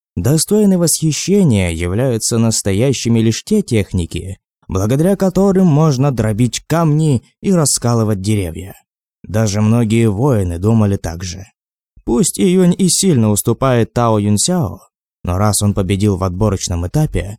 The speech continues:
то должен, по крайней мере, разрушить немного чёрной руды. Эти невежественные люди пришли сюда ради зрелищ, чтобы полюбоваться на сильные техники мастеров. Джан Тань наблюдал за каждым движением Июня.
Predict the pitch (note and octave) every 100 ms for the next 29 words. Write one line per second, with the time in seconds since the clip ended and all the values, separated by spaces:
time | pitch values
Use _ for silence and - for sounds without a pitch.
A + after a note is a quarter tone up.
0 | _ _ _ _ A2 C#3 F#3+ G#3+ G3 A3
1 | A3+ G#3 F#3 F3+ F#3 D#3 E3 E3+ E3 C3+
2 | G#2+ G#2+ C#3 C3+ C#3 A2+ F2+ F#2 F#2+ -
3 | F2+ F#2 G2+ C#3+ B2 F#2 F#2+ _ _ _
4 | _ - G2 G2 G2 G2 G2+ F2+ F2 F#2+
5 | F2+ F2+ E2+ A2+ G#2+ F#2+ - F#2+ - A2+
6 | - G#2+ A2 G#2+ G#2+ G#2 A#2 C#3+ C#3 C3+
7 | - C3+ B2 B2 A#2+ G#2 A#2 - A2 A2+
8 | A2 - D3+ C#3 C3+ G#2+ G2+ F#2+ - F#2+
9 | - A2 G2+ - - _ _ _ _ _
10 | _ - E2 E2+ F2 D#2+ G2+ A2 G2+ G2
11 | G2+ G2 A2 G2 G#2 G2+ A2+ A2 G2+ A2+
12 | G2+ G#2 F2 G2 G2 F#2+ G2 F#2+ F2 E2
13 | G2